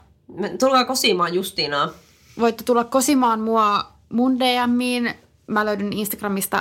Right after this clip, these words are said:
Speaker 2: at vegepekoni.
Speaker 1: Ja mulle voi laittaa kosintoja, vaikka en siis naimisiin halua. Toi
Speaker 2: Voitte
Speaker 1: mua
Speaker 2: pyytää siis mun kättä Kirsiltä.
Speaker 1: Jep.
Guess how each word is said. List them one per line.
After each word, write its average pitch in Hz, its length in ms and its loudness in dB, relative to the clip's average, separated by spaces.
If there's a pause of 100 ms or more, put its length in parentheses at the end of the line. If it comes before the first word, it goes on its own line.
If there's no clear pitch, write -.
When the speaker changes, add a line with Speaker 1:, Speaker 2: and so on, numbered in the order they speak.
Speaker 2:
at 190 240 -6
vegepekoni. 269 840 0 (240)
Speaker 1:
Ja 170 320 2
mulle 175 360 -4
voi 233 120 4
laittaa 180 300 0
kosintoja, 156 640 0 (120)
vaikka 147 280 -2
en 151 120 -4
siis 156 120 -6 (140)
naimisiin 147 500 -4
halua. 196 280 0
Toi 190 200 0
Speaker 2:
Voitte 233 200 2
Speaker 1:
mua 165 80 0
Speaker 2:
pyytää 208 400 0 (100)
siis 208 480 -4
mun 208 340 -4 (120)
kättä 214 380 0 (880)
Kirsiltä. 233 520 -2 (160)
Speaker 1:
Jep. 220 280 0